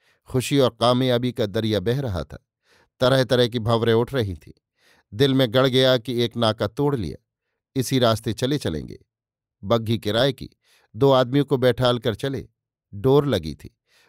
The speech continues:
बढ़िया बढ़िया स्क्वायर और रास्ते पार करती बग्घी चली। बढ़िया बढ़िया मकान, एक बढ़िया फाटकदार बंगलानुमा प्रासाद में बग्घी गई। यूसुफ को उतार कर रास्ते पर खड़ी हुई। यूसुफ दरबान से कहकर गेस्ट रूम में बैठे।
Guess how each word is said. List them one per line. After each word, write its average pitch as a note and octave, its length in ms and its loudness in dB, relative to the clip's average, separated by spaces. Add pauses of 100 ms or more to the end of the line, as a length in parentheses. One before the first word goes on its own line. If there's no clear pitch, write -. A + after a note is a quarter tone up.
(140)
बढ़िया C3+ 340 4
बढ़िया B2+ 320 2
स्क्वायर B2 400 0
और A#2 140 0
रास्ते A#2 400 -2
पार A2 280 2
करती A2 320 -6
बग्घी G2 300 -4
चली। D2+ 280 -8 (560)
बढ़िया B2+ 320 4
बढ़िया G#2+ 320 -2
मकान, F#2+ 460 -4 (600)
एक B2+ 200 0
बढ़िया C3+ 280 4
फाटकदार A#2+ 560 0
बंगलानुमा A#2 520 0
प्रासाद G#2+ 480 -2
में G2 160 -4
बग्घी F#2 280 -6
गई। G#2+ 180 -8 (720)
यूसुफ C#3 340 0
को C3 140 -2
उतार B2 240 2
कर A#2+ 140 -4
रास्ते A2+ 360 -2
पर F2+ 140 -6
खड़ी C3+ 240 -6
हुई। D#2+ 220 -10 (540)
यूसुफ C3 360 0
दरबान B2 500 2
से B2+ 100 -6
कहकर A#2+ 340 -4
गेस्ट B2 340 -4
रूम D3+ 120 -4
में C#3+ 140 -4
बैठे। D#2+ 320 -8